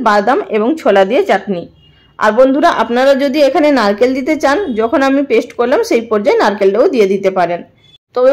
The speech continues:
বন্ধুরা, আপনারা এই চাটনিটাও একবার হলেও অবশ্যই তৈরি করে দেখবেন, এটিও খেতে দুর্দান্ত লাগে। এবার আমরা যে রাস্তাগুলো তৈরি করব তার জন্য আবারও একটি বড় গ্রাইন্ডিং জার নিয়ে নিলাম,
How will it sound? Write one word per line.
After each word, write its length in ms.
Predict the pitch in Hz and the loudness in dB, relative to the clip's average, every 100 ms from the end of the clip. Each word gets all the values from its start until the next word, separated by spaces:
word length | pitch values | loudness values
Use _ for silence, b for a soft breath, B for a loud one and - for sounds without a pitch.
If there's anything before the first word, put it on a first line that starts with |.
| 285 | 2
বন্ধুরা, 300 | 302 311 339 - | 0 0 0 -2
আপনারা 300 | 220 226 233 233 | -4 -2 0 0
এই 80 | 240 214 | 0 0
চাটনিটাও 440 | 247 277 269 294 311 226 | 0 0 2 2 2 -2
একবার 220 | 202 220 294 | -2 0 2
হলেও 220 | 262 269 294 269 | 4 4 2 2
অবশ্যই 360 | 208 247 254 277 262 | 0 0 -2 -2 4
তৈরি 200 | 254 262 | 2 4
করে 140 | 262 262 240 | 2 2 0
দেখবেন, 280 | 233 254 415 - | -4 -2 -4 -2
এটিও 240 | 208 202 262 | -4 0 -2
খেতে 260 | 269 247 381 294 | 0 0 0 -2
দুর্দান্ত 420 | 214 180 196 190 196 | -4 -2 -2 0 2
লাগে। 240 | 185 175 185 190 _ _ _ - | 2 0 -8 -10 _ _ _ -6
এবার 220 | 226 254 294 | -2 0 2
আমরা 220 | 294 302 302 | 2 2 2
যে 80 | 240 233 | 2 2
রাস্তাগুলো 440 | 214 226 277 285 302 302 | 0 -2 -2 0 -2 0
তৈরি 200 | 302 294 | -2 0
করব 140 | 302 311 523 | -2 0 -2
তার 180 | 294 202 | 0 -2
জন্য 180 | 202 214 226 202 | -2 -4 -2 0
আবারও 220 | 202 240 247 | 2 4 2
একটি 140 | 247 | 0
বড় 220 | 269 202 196 | -2 2 2
গ্রাইন্ডিং 320 | 190 190 196 208 | 2 0 0 0
জার 180 | 202 190 208 | 2 0 0
নিয়ে 160 | 214 214 | -2 0
নিলাম, 220 | 202 294 | 0 0